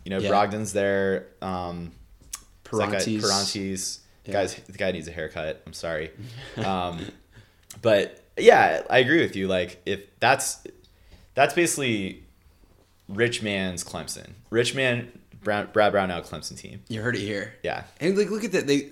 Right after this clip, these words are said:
Speaker 2: I think we, uh, they, we lost to them by, like, six. And th-, that, not a whole, like, wide, uh, spectrum between,
Speaker 1: Yeah.
Speaker 2: you know, a team that doesn't make the N I T and a team that's probably bound
Speaker 1: <laughs>
Speaker 2: for the Final Four.
Speaker 1: Indeed.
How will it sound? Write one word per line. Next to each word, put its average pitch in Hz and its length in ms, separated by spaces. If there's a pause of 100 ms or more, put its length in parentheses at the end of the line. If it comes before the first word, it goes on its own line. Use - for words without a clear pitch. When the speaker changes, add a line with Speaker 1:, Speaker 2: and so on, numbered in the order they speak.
Speaker 2:
I 135 60
think 160 180
we, 120 380
uh, 107 180
they, 113 140
we 113 220
lost 131 260
to 135 60
them 123 100
by, 113 60
like, 104 180
six. - 520 (540)
And 135 100
th-, 151 160
that, 208 160
not 214 160
a 208 60
whole, 175 280
like, 135 280
wide, 123 640
uh, 107 320
spectrum 131 460
between, 107 460 (120)
Speaker 1:
Yeah. 90 180 (800)
Speaker 2:
you 104 160
know, 101 220
a 107 180
team - 240
that 104 100
doesn't 117 220
make 107 120
the 117 60
N 107 60
I 101 80
T 113 380
and 101 140
a 98 40
team 110 220
that's 104 160
probably 107 300
bound 101 260
Speaker 1:
<laughs> - 20
Speaker 2:
for 107 80
the 98 80
Final 98 240
Four. - 320 (520)
Speaker 1:
Indeed. 95 380